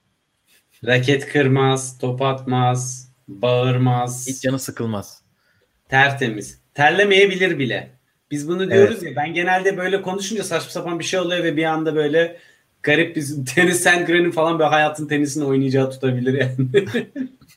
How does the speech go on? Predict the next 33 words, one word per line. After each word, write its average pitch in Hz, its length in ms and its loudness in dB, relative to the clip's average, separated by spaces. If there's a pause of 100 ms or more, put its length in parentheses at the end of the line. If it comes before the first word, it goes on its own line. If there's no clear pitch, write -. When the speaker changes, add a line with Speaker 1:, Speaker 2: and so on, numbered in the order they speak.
(800)
Speaker 1:
Luca 160 120 4
Speaker 2:
Evet, 123 320 6
Speaker 1:
Pui 135 100 4
Speaker 2:
Berkan 139 160 6
Speaker 1:
var 131 120 8
Speaker 2:
Musetti. 131 120 6
Speaker 1:
orada 156 240 2
bir 139 80 -6
de 139 120 2
bak. 135 260 -2
Pui 170 260 0
de, 156 300 2 (400)
e, 127 600 0 (560)
<laughs> - 800 -14
cins 175 320 -2
bir 180 160 4
arkadaşımız, 135 680 -2
böyle 139 200 0
olur 147 240 0
olmadık 165 340 0
Speaker 2:
Evet. 147 100 -4
Speaker 1:
yerde 147 260 2
yarı 147 200 0
finale 151 320 -4
çıkmışlığı 143 560 -2
var. 135 260 0 (220)
<laughs> 151 200 -14
Speaker 2:
Olabilir. 110 600 -6 (220)
E, 110 300 2 (160)
Berk'ten 117 360 2
Musetti'ye 120 420 2
üç 117 200 -2
top. 143 240 0